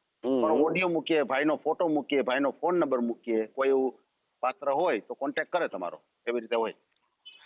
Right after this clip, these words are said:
Speaker 1: હા, તો એવું કરી આલો ને તો હોય તો.
Speaker 2: હા, તો વાત કોણ, તમે જ કરશો કે ઈ ભાઈ કરશે વાત?
Speaker 1: ના, મત કર્યું.
Speaker 2: તમે જ વાત કરશો. પછી ભાઈની પરમિશન ઈ છે ને?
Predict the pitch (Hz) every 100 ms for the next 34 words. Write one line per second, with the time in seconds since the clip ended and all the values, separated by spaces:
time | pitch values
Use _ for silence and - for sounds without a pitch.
0 | - - 104 110 113 117 135 156 170 160
1 | 135 95 - 78 - - - - - -
2 | - 104 - 131 123 117 143 - - 160
3 | 170 - 170 190 185 170 143 139 139 143
4 | 151 - 135 127 - _ _ _ _ _
5 | _ _ _ 117 139 123 147 117 101 95
6 | 82 71 - - - - - 123 143 123
7 | 107 - - - 117 117 123 151 143 151
8 | 170 175 175 185 269 117